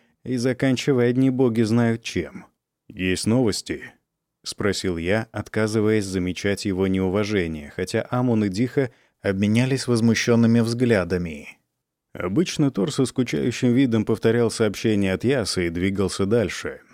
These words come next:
но сегодня он был напряжен, как натянутая тетива, заставив меня поволноваться.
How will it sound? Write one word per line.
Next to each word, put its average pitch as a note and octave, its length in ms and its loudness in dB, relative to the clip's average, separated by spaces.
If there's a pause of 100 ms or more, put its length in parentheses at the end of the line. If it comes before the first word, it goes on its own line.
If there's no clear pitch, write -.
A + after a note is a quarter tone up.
(140)
но - 120 -10
сегодня E3 400 0
он C#3 140 4
был C#3 140 4
напряжен, A#2+ 640 2
как E2+ 240 -4
натянутая F#2 680 0
тетива, G2+ 500 0
заставив E2 600 -6
меня F2 280 -2
поволноваться. F2 1000 -4